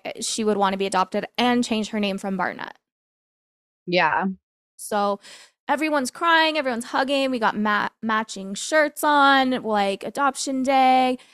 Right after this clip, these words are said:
Speaker 1: happy ending, smiley face, cut
Speaker 2: <laughs>
Speaker 1: scene. We're finally done with the curious case of Nico-,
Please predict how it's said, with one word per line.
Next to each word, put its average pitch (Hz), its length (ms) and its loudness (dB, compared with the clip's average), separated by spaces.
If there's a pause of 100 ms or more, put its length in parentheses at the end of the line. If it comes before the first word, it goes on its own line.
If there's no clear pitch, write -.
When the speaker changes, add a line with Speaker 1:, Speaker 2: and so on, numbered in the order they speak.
Speaker 1:
happy 277 420 2
ending, 233 560 -2 (320)
smiley 285 640 0
face, 254 540 -2 (240)
cut - 280 -2
Speaker 2:
<laughs> - 0 -
Speaker 1:
scene. 226 600 4 (440)
We're - 120 4
finally 269 580 2
done 226 180 0
with 220 120 -6
the 214 40 -4
curious 208 380 -6
case 190 220 -10
of - 80 -12
Nico-, - 220 -10